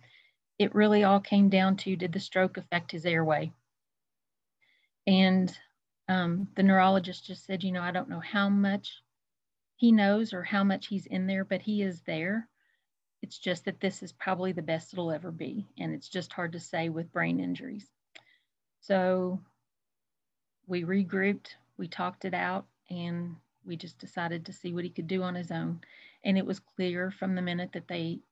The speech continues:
um, pulled the breathing tube out that he was struggling. So they did a couple of things to make it better, and it didn't. And so, um, they prepped him like you would for surgery. They just gave him a lot of morphine so that he didn't feel pain, and,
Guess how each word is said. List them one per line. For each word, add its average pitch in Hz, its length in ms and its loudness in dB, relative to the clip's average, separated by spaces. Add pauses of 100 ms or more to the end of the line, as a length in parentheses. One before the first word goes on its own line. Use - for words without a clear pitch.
um, - 380 -10 (680)
pulled 190 180 2
the 180 60 -6
breathing 180 360 -2
tube 180 200 -6
out 170 300 -2
that 175 140 -8
he 185 140 -6
was 190 140 -8
struggling. 185 480 -2
So 180 220 -8
they 170 140 0
did 180 220 0
a 175 100 -4 (120)
couple 180 200 -2
of 170 120 -4
things 180 300 -2
to - 120 -6
make 170 220 -2
it - 140 -8
better, 185 340 4 (540)
and 180 140 4
it - 120 0
didn't. 185 400 4 (180)
And 175 200 -2
so, 175 640 -2
um, 170 380 -4 (1000)
they 180 240 0 (160)
prepped 175 240 0
him 185 100 -2
like 185 220 -2
you 185 80 -6
would 180 160 -2
for - 80 -12
surgery. 170 500 -4
They 185 100 -2
just 170 220 -6
gave 170 200 -2
him 175 220 -2
a 170 60 0
lot 175 200 0
of 165 120 -4
morphine 220 520 6 (260)
so 180 180 -2
that 165 140 0
he 185 320 0
didn't 185 300 -2
feel 175 240 -2
pain, 202 580 4
and, 170 400 -2